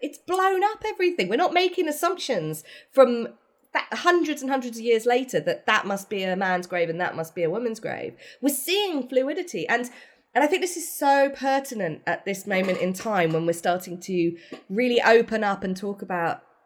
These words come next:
the difference between sex and gender, is we don't even have a fraction of the information about this individual. So when I was thinking about the Burqa warrior, that was always thought to be male. She's buried with this full armory.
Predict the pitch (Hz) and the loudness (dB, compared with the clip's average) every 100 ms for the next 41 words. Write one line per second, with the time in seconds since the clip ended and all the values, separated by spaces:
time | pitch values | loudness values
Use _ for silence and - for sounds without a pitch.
0 | _ 180 165 165 240 247 196 - 185 185 | _ -2 0 0 0 0 -4 -8 -10 -8
1 | 165 165 - - 175 190 214 180 139 - | -6 -6 -8 -8 -6 -4 -2 0 -2 -6
2 | - - 226 254 247 240 - _ _ _ | -20 -2 8 10 10 6 -8 _ _ _
3 | _ _ 233 392 392 - 339 359 330 277 | _ _ 2 4 2 2 8 8 8 2
4 | 240 302 277 214 - - - - 294 311 | 0 2 2 0 -6 -12 -14 -6 2 2
5 | - - - 208 160 - 185 - 202 196 | 2 -4 -6 -4 -4 -4 -6 -6 -4 -4
6 | 190 196 190 202 - 170 151 - 160 180 | -4 -4 -4 -6 -4 -4 -4 -6 -2 0
7 | 165 170 165 165 165 165 - 151 - 220 | 0 -2 -6 -8 -8 -8 -10 -14 0 2
8 | 202 - 196 254 269 262 240 - 196 - | 2 -2 -2 0 0 0 -4 -6 -8 -4
9 | 190 190 165 165 151 120 139 - _ - | -6 -4 -4 -4 -4 -6 -8 -14 _ -20
10 | _ _ _ 233 240 226 - 240 233 233 | _ _ _ 4 4 4 0 2 2 0
11 | 208 - 190 175 147 139 175 165 175 170 | -4 -4 -4 -2 -2 -4 -8 -4 0 0
12 | 170 160 160 - 165 160 156 156 151 151 | -2 -8 -8 -6 -2 -2 -2 -2 -2 -2
13 | 151 | -6